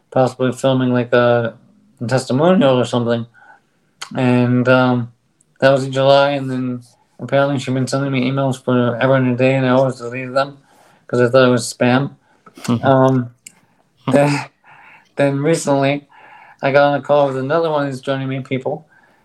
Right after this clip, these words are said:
Speaker 1: and she said, "Wait, um, would you wanna do an infomercial for us?" And she said, "I need to connect you with this other woman." The other woman said, "I've already been in touch with Albert."
Speaker 2: <laughs>
Speaker 1: Long story short, but he
Speaker 2: They're
Speaker 1: never
Speaker 2: clean.
Speaker 1: responded to my emails.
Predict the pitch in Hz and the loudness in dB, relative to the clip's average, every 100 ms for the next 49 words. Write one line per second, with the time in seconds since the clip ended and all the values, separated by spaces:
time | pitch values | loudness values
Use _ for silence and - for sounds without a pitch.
0 | _ 135 127 120 139 135 135 131 120 147 | _ -4 -4 -4 -10 -2 0 0 0 -2
1 | 143 110 - - - 131 127 127 127 - | -2 -4 -10 -12 -4 0 2 0 -4 -8
2 | _ _ _ - 131 131 131 160 147 143 | _ _ _ -12 -6 -4 -2 0 2 0
3 | 131 143 131 117 107 - 156 175 143 139 | 0 -2 0 -2 -6 -10 -4 0 0 0
4 | 131 113 - 123 123 120 - _ _ _ | 0 -2 0 2 4 0 -6 _ _ _
5 | _ _ _ 135 127 127 127 123 - _ | _ _ _ -2 2 2 2 -2 -6 _
6 | _ _ _ _ - 139 139 135 120 - | _ _ _ _ -4 0 2 0 -2 -6
7 | 135 160 156 - 147 156 156 143 127 127 | 0 2 0 0 0 0 0 0 0 2
8 | 135 135 175 156 139 131 139 139 156 139 | 2 4 2 2 0 0 2 2 -2 0
9 | 139 127 127 - 139 147 156 156 151 160 | 0 0 -4 -2 2 4 2 -6 -2 -2
10 | 170 139 135 131 117 - _ _ _ _ | -2 0 2 2 -4 -16 _ _ _ _
11 | - - 147 - 151 175 160 131 - 170 | -18 -4 -2 0 -2 0 -4 -4 0 0
12 | 143 - 123 - _ _ _ _ 156 160 | 0 -4 -14 -14 _ _ _ _ -4 0
13 | 170 170 117 - 170 170 208 160 170 196 | 0 2 0 0 0 0 -2 -4 0 2
14 | 160 143 | 2 0